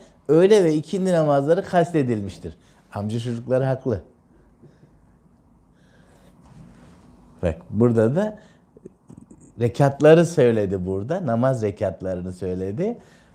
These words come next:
Oradan öğlen ve ikindi, e, sab-, öğlen ve ikindiyi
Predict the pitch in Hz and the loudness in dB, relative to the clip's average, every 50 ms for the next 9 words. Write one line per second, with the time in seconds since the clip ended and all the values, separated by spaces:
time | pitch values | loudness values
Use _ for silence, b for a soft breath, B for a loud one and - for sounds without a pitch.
0 | b _ - 135 143 139 135 131 156 180 220 - - - - _ _ _ - 123 | b _ 2 2 4 4 4 4 2 2 2 -2 -6 -12 -20 _ _ _ -4 0
1 | 131 139 156 170 170 160 151 143 139 127 - - 120 117 - 160 151 156 151 147 | 2 4 4 4 4 4 2 4 2 2 2 0 -8 -6 -2 -2 0 0 -2 -4
2 | 143 - 123 127 123 123 - - - - - - 147 107 107 - - _ _ _ | -6 -6 -6 -4 -4 -4 -6 -8 -14 -20 -10 -4 -2 -2 -2 -2 -10 _ _ _
3 | - - 127 131 143 151 160 156 147 139 127 127 123 - - 151 143 143 135 147 | -6 -2 0 0 2 2 0 0 0 0 0 -2 -4 -4 -4 -4 -2 0 0 0
4 | 170 214 247 - | 0 -2 -4 -8